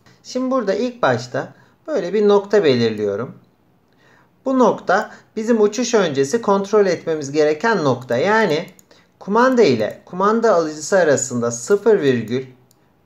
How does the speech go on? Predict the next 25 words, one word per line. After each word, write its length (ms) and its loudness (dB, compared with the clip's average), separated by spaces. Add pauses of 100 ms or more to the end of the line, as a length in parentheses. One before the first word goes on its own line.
üç 240 -4
metre 400 -2 (140)
yani 400 0
otuz 380 -6
santim 460 0
varken 580 -2 (560)
bizim 260 -2
ölçtüğümüz, 840 0 (340)
e, 320 0
sinyal 460 -2
gücü 320 -2
değerimizin 680 0 (500)
otuz 680 -4 (960)
desibel 580 0
miliwattın 640 2
üstünde 460 0
olması 420 2
gerekiyor. 560 -14 (520)
Yani 280 -2
bu 100 0
değer 280 6
sıfıra 440 -2
ne 180 -2
kadar 300 2
yaklaşırsa 920 0